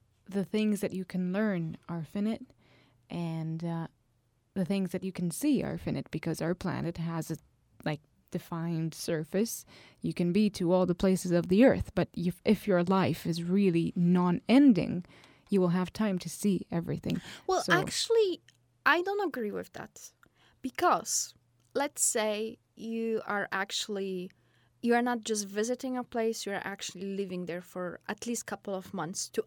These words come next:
Speaker 2: actually explore everything. But then if you come back to the same place hundred years from now, of course the place would look
Speaker 1: It'll
Speaker 2: different.
Speaker 1: be changed, absolutely.
Speaker 2: So it's not that there's finite amount of things you can see.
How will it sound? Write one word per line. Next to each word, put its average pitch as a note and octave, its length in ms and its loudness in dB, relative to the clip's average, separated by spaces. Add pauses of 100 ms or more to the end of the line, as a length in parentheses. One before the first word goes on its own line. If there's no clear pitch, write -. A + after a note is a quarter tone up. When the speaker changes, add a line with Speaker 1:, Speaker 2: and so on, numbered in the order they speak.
Speaker 2:
actually G3 460 -2
explore - 460 -8
everything. G#3 580 -10 (1120)
But A3+ 460 2
then C4 320 4
if A3 160 -8
you A#3 80 -6
come A3+ 240 -4
back B3+ 280 -2
to A3+ 100 -10
the G#3 100 -2
same G3+ 280 -4
place A#3+ 380 -2
hundred G#3 380 -8
years A3 200 -2
from G#3 220 -8
now, A#3 220 0
of G3 140 -8
course G#4+ 160 2
the - 80 -6
place F3+ 300 -6
would E3+ 180 -8
look G#3+ 60 0
Speaker 1:
It'll F#3+ 120 0
Speaker 2:
different. E3+ 460 2
Speaker 1:
be - 60 -12
changed, F3+ 600 -6
absolutely. F#3 680 -10
Speaker 2:
So A#3+ 400 2 (140)
it's - 280 2
not D#4+ 480 0
that A#3+ 240 2
there's A3+ 640 2
finite A#3+ 420 -2 (300)
amount G3+ 560 -2
of - 80 -14
things F#3+ 420 -8
you - 60 -18
can - 160 -12
see. F#3 500 -6